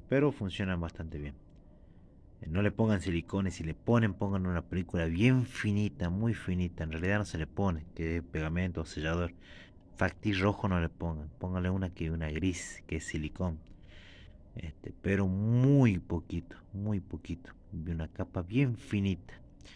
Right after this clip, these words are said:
Así que quede un poquito húmedo más y nada más. Y con eso, este, lo, lo tapa. Yo ahora coloco la tapa, coloco los tornillos, el cable de embrague, la patada,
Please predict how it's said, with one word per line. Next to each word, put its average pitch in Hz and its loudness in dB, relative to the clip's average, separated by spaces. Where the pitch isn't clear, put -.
Así 90 -4
que 85 -4
quede 98 0
un 87 0
poquito - -6
húmedo 92 2
más 92 0
y 98 -2
nada 87 2
más. 95 -2
Y 80 -6
con 82 -4
eso, 85 -2
este, 78 -8
lo, 71 -8
lo 80 -4
tapa. - -6
Yo 90 0
ahora 95 2
coloco 95 -2
la 104 2
tapa, 147 0
coloco 82 -8
los 90 -6
tornillos, 151 0
el - -14
cable 80 -4
de 95 0
embrague, 151 2
la 92 -8
patada, 139 0